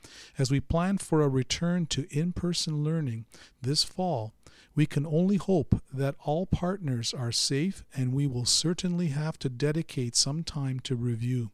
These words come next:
Many institutions of learning are having to make changes, adjustments, and modifications.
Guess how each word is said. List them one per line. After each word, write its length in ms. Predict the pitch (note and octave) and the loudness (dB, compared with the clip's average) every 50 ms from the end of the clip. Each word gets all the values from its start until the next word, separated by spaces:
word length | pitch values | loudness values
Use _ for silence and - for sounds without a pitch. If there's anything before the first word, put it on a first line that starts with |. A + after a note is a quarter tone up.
| _ _ - - - - - - - - - - - _ | _ _ -20 -20 -20 -20 -20 -20 -20 -20 -20 -20 -12 _
Many 320 | - C3 C#3+ D#3 E3+ G3+ A3 | 0 2 4 4 2 2 2
institutions 800 | E3+ E3 - - E3 C#3+ - - F3 E3 - - D#3 D3 C3+ | 0 0 0 0 -2 -2 0 2 2 2 2 0 -2 0 0
of 120 | C#3 B2+ C3 | 0 0 2
learning 400 | C3+ D3 D#3 D#3+ D3+ C#3 B2+ A#2+ | 2 2 4 2 2 2 0 0
are 140 | A#2 A#2 G#2+ | -2 -2 -2
having 360 | A#2 C#3+ C#3+ C#3+ C#3+ D3 C3+ | -2 -2 0 0 0 -2 0
to 120 | - - | 0 -2
make 300 | B2+ B2+ B2+ B2 - - | 0 0 0 -2 -2 -4
changes, 580 | - - C#3 C3+ C3+ C#3+ C#3 D#3 F3 F#3 - - - | -4 -2 0 0 0 0 0 0 0 0 0 -2 -2
adjustments, 720 | D3 B2 A2 A#2 C3+ C#3 C#3 - - D3+ C#3+ C#3+ D3 - | -2 -2 0 0 0 2 2 2 0 0 -2 -2 -2 -4
and 200 | - C#3 B2+ B2 | -2 -2 -2 0
modifications. 1000 | B2+ B2+ A#2+ B2 B2 - - A#2+ - - C3+ C3 C3 - - A2+ A2 G#2 - - | 0 -2 -2 -4 -4 -4 -6 -6 -2 -2 0 0 0 -2 -4 -6 -6 -4 -6 -6